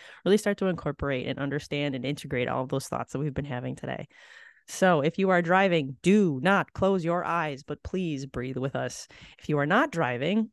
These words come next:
go ahead and close your eyes. Put one hand on your heart,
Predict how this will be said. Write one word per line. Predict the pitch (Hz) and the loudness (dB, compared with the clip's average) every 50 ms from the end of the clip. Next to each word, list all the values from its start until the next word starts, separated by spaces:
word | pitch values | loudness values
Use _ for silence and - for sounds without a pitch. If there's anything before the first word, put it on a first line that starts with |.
| _ - | _ -8
go | - 156 131 | -2 0 0
ahead | 139 151 180 185 | 2 2 2 0
and | 190 185 | 0 0
close | - 202 196 185 190 | 0 0 -2 0 0
your | 190 214 | 0 2
eyes. | 233 247 202 165 147 - - - - - _ _ _ _ _ _ _ - | 2 2 2 0 0 -4 -10 -12 -14 -20 _ _ _ _ _ _ _ -6
Put | 180 - - 165 | -6 -6 -6 -6
one | 156 165 165 175 | -6 -6 -4 -6
hand | 156 160 190 190 196 196 190 180 - - - - | -4 -2 -2 0 0 -2 -2 -4 -8 -10 -10 -6
on | 165 165 165 170 165 170 165 - | -4 -4 -4 -4 -4 -6 -8 -8
your | - 139 139 - | -8 -8 -8 -6
heart, | - - 175 - - _ - - | -2 -2 0 0 -2 _ -14 -16